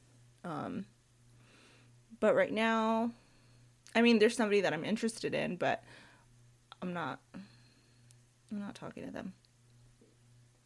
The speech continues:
We're not talking. I don't know. It's, like, a very hot and cold situation between both of us. So, but I just,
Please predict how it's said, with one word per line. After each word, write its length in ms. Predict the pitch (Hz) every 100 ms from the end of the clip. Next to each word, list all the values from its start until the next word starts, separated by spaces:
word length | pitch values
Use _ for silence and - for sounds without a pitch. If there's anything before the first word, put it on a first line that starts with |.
| _
We're 80 | 214
not 120 | 175
talking. 300 | - 151 165
I 80 | 277
don't 100 | 269
know. 180 | 170 175 - _ - - - _ _ - -
It's, 160 | - -
like, 120 | 226
a 40 |
very 260 | 247 190 190
hot 200 | 196 160
and 80 | 190
cold 200 | 156 151
situation 580 | 165 165 139 - 87 185 - _ _ _ _ - -
between 280 | 202 - 147
both 180 | - -
of 80 | 127
us. 240 | - - - - - _ -
So, 480 | - - 151 143 170 196 _ - - - _ _ _ - -
but 160 | 240
I 120 | - 277
just, 240 | 359 -